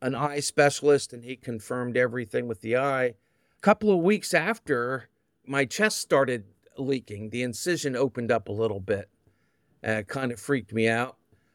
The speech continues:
So I went back up to Harrisburg to the cardiovascular folks, and they, they looked at it, and they said, "You know, your body, we don't think it likes the internal stitches." So that became a two-month ordeal of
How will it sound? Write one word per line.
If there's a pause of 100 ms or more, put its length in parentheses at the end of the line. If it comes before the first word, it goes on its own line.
(120)
So
I
went
back
up
to
Harrisburg (380)
to
the
cardiovascular
folks,
and
they, (300)
they
looked
at
it,
and
they
said,
"You
know,
your
body, (440)
we
don't
think
it
likes
the
internal
stitches." (1040)
So
that
became
a
two-month
ordeal
of